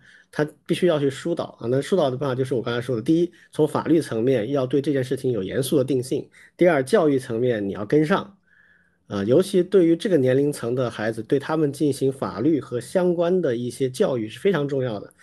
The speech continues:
然后同时，啊，同等重要的就是提供教学平台的这些公司。虽然腾讯可能会说，“我也没要钱，我这都是免费给大家用的。”那对不起，你，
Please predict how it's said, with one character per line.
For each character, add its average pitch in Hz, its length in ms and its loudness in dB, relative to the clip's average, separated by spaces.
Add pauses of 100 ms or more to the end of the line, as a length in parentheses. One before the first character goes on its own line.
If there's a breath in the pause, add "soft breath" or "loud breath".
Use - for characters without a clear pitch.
(260 loud breath)
然 135 180 2
后 151 320 2 (300)
同 151 240 4
时， 127 460 -2 (260)
啊， 104 140 -4
同 143 200 4
等 143 220 4
重 151 180 6
要 135 200 2
的 101 180 -10
就 131 160 -6
是 123 300 -6 (180 soft breath)
提 135 280 2
供 165 220 2
教 160 220 0
学 127 180 -2
平 131 220 -2
台 104 160 -8
的 139 100 -2
这 139 140 -2
些 117 100 -4
公 123 220 -2
司。 123 260 -8 (380 soft breath)
虽 208 160 6
然 190 140 6
腾 156 180 0
讯 170 160 4
可 139 100 -2
能 117 140 -2
会 143 140 4
说 151 240 2
，“我 185 120 0
也 233 80 4
没 185 240 2 (200)
要 180 200 2
钱， 127 320 0
我 143 140 2
这 151 80 -2
都 170 80 -2
是 180 100 -2
免 143 200 0
费 180 100 -2
给 156 60 2
大 139 80 0
家 143 100 2
用 156 220 2
的。” 104 160 -10 (580 loud breath)
那 151 100 4
对 147 160 2
不 127 60 -4
起， 101 300 -6
你， 120 520 0